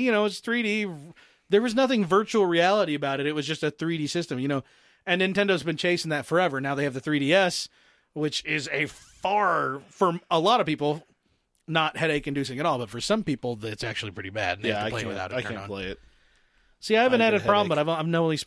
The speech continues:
Speaker 1: I've only spent maybe five minutes with a three D S in my hands. So.
Speaker 2: Yeah, I spent probably five minutes as well, but had a <laughs> problem right away.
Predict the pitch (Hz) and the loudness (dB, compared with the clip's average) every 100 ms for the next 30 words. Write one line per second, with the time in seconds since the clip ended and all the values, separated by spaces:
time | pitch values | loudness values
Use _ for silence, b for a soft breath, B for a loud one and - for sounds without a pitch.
0 | - 143 143 - 135 123 113 127 110 104 | -8 -6 -4 -4 -4 -4 -6 -8 -8 -8
1 | 98 98 101 101 104 101 95 92 101 95 | -10 -10 -12 -14 -16 -12 -12 -10 -12 -14
2 | 98 95 - 117 101 123 117 165 147 143 | -14 -12 -10 -6 -4 -4 -4 -4 -6 -4
3 | 139 110 123 113 113 104 - 104 107 95 | -6 -4 -6 -6 -8 -12 -14 -14 -10 -10
4 | - 104 113 110 107 107 160 - - 208 | -10 -12 -8 -8 -8 -2 -2 0 0 2
5 | 185 170 151 160 160 | 2 2 2 2 -2